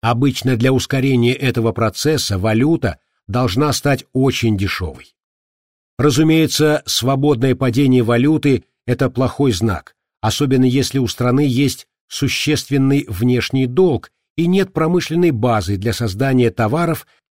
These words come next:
экспорт которых мог бы принести выгоду при низком обменном курсе.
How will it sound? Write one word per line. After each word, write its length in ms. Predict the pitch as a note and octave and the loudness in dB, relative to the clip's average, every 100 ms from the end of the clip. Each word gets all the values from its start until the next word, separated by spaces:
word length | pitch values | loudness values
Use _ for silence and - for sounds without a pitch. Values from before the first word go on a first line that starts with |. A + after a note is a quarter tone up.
| _ _ _ - | _ _ _ -4
экспорт 500 | C#3+ C#3 - A#2 - | -2 -2 -4 -6 -4
которых 640 | A#2+ G#2 F3+ E3+ F2 - _ _ | -6 0 0 0 -2 -10 _ _
мог 300 | F#2+ D#3 F#3 | -2 0 2
бы 160 | D#3 E3+ | 2 0
принести 580 | D3 D3 C#3+ B2 - D#3+ | 2 2 2 -2 -2 -2
выгоду 500 | G#2 C#3 C3 B2+ B2+ | 0 0 0 0 0
при 140 | A#2+ | 0
низком 420 | A2+ C#3 - D3 - | 0 0 -2 -4 -4
обменном 540 | A#2+ F#2 G#2 G#2+ G#2+ | -4 -2 -2 0 -2
курсе. 440 | F#2+ F2 D#2+ - | -4 -10 -12 -14